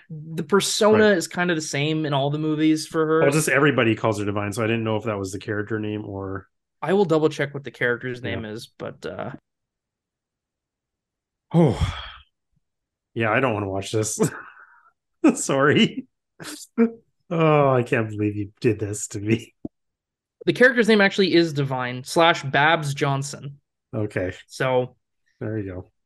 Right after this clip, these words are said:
Speaker 1: uh, there you go. Uh, yeah, I, you're gonna hate it probably more than I do.
Speaker 2: <laughs>
Speaker 1: So good for you.
Speaker 2: Awesome. Looking forward to it.
Speaker 1: Yeah.
Speaker 2: <laughs>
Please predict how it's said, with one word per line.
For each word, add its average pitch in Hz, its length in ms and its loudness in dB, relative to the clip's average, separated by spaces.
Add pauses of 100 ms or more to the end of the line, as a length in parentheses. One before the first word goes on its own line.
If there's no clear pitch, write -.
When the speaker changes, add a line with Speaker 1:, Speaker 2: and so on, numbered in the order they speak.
(120)
Speaker 1:
uh, 127 260 -6
there 135 220 2
you 143 160 2
go. 123 400 0 (240)
Uh, 143 340 4
yeah, 156 280 6
I, 143 160 2
you're 156 240 2
gonna 202 240 0
hate 147 240 -2
it 170 180 -4
probably 156 260 -4
more 143 180 -2
than 135 120 -4
I 131 160 -4
do. 170 300 -2 (220)
Speaker 2:
<laughs> - 100 -8 (560)
Speaker 1:
So 139 200 -8
good 156 200 2
for 165 140 0
you. 143 400 0 (1120)
Speaker 2:
Awesome. 101 440 -10 (1200)
Looking 117 240 -6
forward 107 300 -2
to 98 140 -4
it. 95 120 -10 (420)
Speaker 1:
Yeah. 127 220 -12 (380)
Speaker 2:
<laughs> 165 120 -2